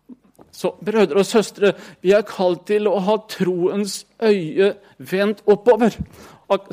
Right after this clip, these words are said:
og det tror jeg disiplene gjorde fra den dagen. Når Jesus for opp, så tror jeg troens øyne liksom fulgte med oppover,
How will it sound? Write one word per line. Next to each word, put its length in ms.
og 80
det 140
tror 200
jeg 80
disiplene 680
gjorde 320
fra 140
den 140
dagen. 300
Når 80
Jesus 540
for 320
opp, 180
så 140
tror 220
jeg 240
troens 400
øyne 420
liksom 380
fulgte 600
med 380
oppover, 400